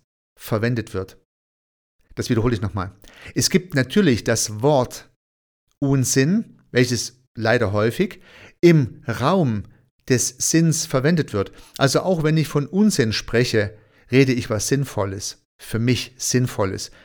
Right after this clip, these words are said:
Also in-, ich kann natürlich das Wort Unsinn verwenden, aber ich verwende es im Raum des Sinns. Ich hoffe, dieser kleine Gedankenexkurs, äh, ist sozusagen nachvollziehbar, wie ich mir das so denke. An einer anderen Stelle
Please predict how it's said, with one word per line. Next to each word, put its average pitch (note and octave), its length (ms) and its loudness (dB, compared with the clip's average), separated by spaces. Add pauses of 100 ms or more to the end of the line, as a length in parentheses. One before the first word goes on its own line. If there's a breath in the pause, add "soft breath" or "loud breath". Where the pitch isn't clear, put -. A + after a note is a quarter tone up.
(280 soft breath)
Also C#3 180 2
in-, B2+ 220 0
ich - 160 -4
kann F3 160 0
natürlich E3+ 400 2
das - 200 -4
Wort A#2 200 -2
Unsinn D3 420 2
verwenden, C3+ 540 0 (360 loud breath)
aber C#3+ 360 2
ich C3+ 100 -2
verwende B2+ 400 0
es A#2+ 220 -2
im A#2+ 100 -4
Raum A2+ 340 -2
des - 380 -6
Sinns. - 680 -6 (440)
Ich - 140 -4
hoffe, C3 380 2 (260 loud breath)
dieser B2+ 240 2
kleine A#2 360 -2
Gedankenexkurs, A#2 1200 -4 (400 soft breath)
äh, A2 200 4 (220 loud breath)
ist B2+ 160 2
sozusagen A2 500 0
nachvollziehbar, A2 800 0 (240 loud breath)
wie C3 140 2
ich B2 100 -2
mir A#2 140 0
das G#2 180 0
so A2+ 140 0
denke. A2 420 -2 (800 loud breath)
An C#3 140 4
einer D#3 200 6
anderen G3+ 280 2
Stelle G3+ 400 2